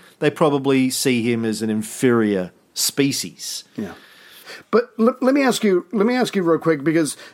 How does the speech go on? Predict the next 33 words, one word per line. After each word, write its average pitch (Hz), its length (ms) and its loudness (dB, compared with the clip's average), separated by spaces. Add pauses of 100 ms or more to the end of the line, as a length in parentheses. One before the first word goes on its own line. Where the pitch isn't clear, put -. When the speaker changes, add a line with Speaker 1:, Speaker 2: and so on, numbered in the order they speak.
Speaker 2:
just 220 280 0
because 196 420 0
Ho 139 560 0
is 156 200 -2
not 170 340 0
ready 160 280 2
to 147 160 -4
go 151 200 2
to 143 80 2
war, 135 480 -2
he's 151 200 0
not 175 160 4
like 160 120 0
some 170 180 0
of 151 80 0
the 147 60 -2
militants 147 500 0
of 139 120 -2
his 135 100 -2
party, 139 420 -2 (220)
he's 156 200 0
not 170 240 2
like 160 160 2
some 165 220 0
of 156 80 0
the 143 80 0
nationalists 147 800 0
who, 156 260 0
who 165 140 -4
are 151 100 4
opposing 147 420 0
him, 131 340 -4 (340)
um, 165 360 2